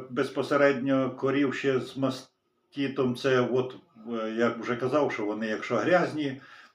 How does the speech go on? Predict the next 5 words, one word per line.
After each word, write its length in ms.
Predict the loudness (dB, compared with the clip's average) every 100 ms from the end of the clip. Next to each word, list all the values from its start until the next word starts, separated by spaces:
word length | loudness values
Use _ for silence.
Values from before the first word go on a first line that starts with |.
| -4
і 580 | 2 6 6 6 4 0 -2 -2 -4 -6
всі 220 | -6 -2
думають, 360 | 0 0 0 0
якщо 320 | -2 -2 0
от, 280 | 0 -4